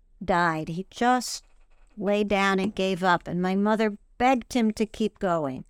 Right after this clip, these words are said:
She said, "Somebody in my barracks has a hidden radio.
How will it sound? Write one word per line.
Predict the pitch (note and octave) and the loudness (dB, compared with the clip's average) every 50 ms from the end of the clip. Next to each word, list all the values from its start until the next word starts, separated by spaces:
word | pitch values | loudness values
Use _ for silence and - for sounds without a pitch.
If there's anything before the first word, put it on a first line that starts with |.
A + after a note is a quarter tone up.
| - _ _ _ _ _ _ - _ | -20 _ _ _ _ _ _ -20 _
She | - - - A3 | -12 -6 -6 -4
said, | F3+ - - G#3 F#3 F3+ F3+ | -4 -2 0 0 0 0 -4
"Somebody | - - - A#3 A#3 B3 A#3+ B3 A#3+ B3 A#3 | -8 -4 0 2 2 4 4 4 4 4 2
in | A3 A3 | 4 2
my | G#3 G3+ | 2 2
barracks | G3 G#3+ G#3 A3 G#3+ G#3+ A3 - - - | 2 4 4 4 4 4 0 -2 -4 -2
has | G#3+ F#3+ E3+ F#3 | -2 -2 0 0
a | F#3 F#3+ | -2 0
hidden | G3+ G3+ F#3+ F#3 F#3 F3 | -2 -2 -2 -2 -2 0
radio. | F#3+ G#3 G#3 G#3+ G#3+ G#3+ G#3 G#3 G#3 G3+ G3 G3 G3 G3+ G3+ | 0 0 2 2 2 2 2 2 2 2 2 0 0 -2 -4